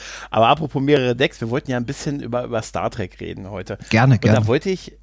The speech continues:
Speaker 1: mal fragen, wie war denn, wie ist denn so dein Werdegang zu Star Trek? Oder was, was hat dich so dazu gebracht und was sind so deine,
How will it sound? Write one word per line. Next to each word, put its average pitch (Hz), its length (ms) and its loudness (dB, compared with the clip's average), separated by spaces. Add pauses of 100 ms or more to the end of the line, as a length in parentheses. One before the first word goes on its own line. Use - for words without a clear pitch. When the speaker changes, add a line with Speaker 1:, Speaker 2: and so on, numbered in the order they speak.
(400)
Speaker 1:
mal 117 320 -4
fragen, 120 720 -6 (220)
wie 139 140 0
war 156 120 6
denn, 147 300 -2
wie 151 60 -4
ist 165 120 -6
denn 151 80 -4
so 135 80 -6
dein 127 280 2
Werdegang 110 400 2
zu 104 100 -12
Star 98 260 2
Trek? 101 180 -6
Oder 104 220 0
was, 117 240 -2
was 113 180 -4
hat 110 120 -4
dich - 160 -4
so 131 100 -2
dazu 117 280 2
gebracht 107 440 0
und 104 160 -4
was 110 140 -4
sind 117 100 -4
so 113 100 -12
deine, 107 400 0